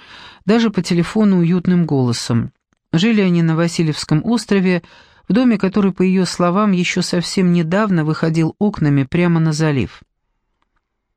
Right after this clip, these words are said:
«Думали», улыбалась она Маше, придвигая к ней тарелку с домашним печеньем-рогаликами, «так всегда будет».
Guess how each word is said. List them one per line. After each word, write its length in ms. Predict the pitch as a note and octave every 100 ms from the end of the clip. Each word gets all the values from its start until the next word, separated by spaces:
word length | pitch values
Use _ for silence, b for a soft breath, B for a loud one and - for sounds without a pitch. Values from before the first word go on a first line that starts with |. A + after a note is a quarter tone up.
| _ _ _ _ _ _ _ -
«Думали», 840 | D3 D3 G#3+ A#3+ A#3+ A3+ A3+ A3+ G#3+ _ b b b b b b _ -
улыбалась 500 | F#3+ G3+ G#3+ G#3 F#3
она 220 | G3+ G3
Маше, 600 | F#3+ G3 G3 - F3+ E3+ E3
придвигая 580 | F3 D#3+ E3+ F3+ F#3 E3+
к 100 | F3
ней 160 | E3+
тарелку 460 | E3+ E3+ E3+ D#3 D#3+
с 80 | D3
домашним 580 | E3 E3 D#3 - D#3
печеньем-рогаликами, 1500 | D3 E3 - D#3+ D#3 D3+ D#3 D3+ D3+ C#3+ C3+ C#3+ C#3 C3 A#2+ _ _ _ _ _ _ -
«так 380 | C#4 C#4+ - _
всегда 580 | - - C4 A#3 C#4 C4
будет». 540 | E3+ B2+ G#2+ D#2+ -